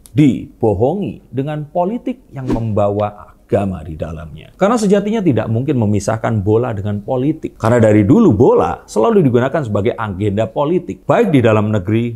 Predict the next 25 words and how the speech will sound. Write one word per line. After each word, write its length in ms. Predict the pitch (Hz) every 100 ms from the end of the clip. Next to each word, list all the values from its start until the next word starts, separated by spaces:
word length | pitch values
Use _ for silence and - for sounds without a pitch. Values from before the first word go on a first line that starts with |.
| 117
bilateral, 720 | 110 120 139 180 123 87 -
atau 240 | 139 143 131
internasional. 960 | 120 - 98 101 90 104 95 76 - -
Bahkan 680 | 127 139 143 160 165 151 107
perhelatan 560 | 95 127 170 180 156
besar 280 | 117 127 113
bola 320 | 127 135 110 -
seringnya 320 | 165 170 156
digunakan 400 | 113 113 117 127
sebagai 480 | 117 107 107 110 113
sebuah 400 | 110 92 123 113
sarana 400 | 113 113 120 110
untuk 160 | -
menekan 520 | 120 131 208 - 247
sebuah 280 | 180 104 98
keputusan 400 | 90 92 113 98
politik 360 | 110 107 101 - _
dari 600 | - 104 117 117 131 131 127
sebuah 400 | - - 98 92
negara. 480 | 92 92 82 - -
Apakah 280 | 113 135 165
mungkin 400 | 170 170 185 165
kita 160 | 147 147
menyalahkan 1000 | 135 123 117 117 113 135 131 135 135 131 110 - - - -
proksi 260 | 95 -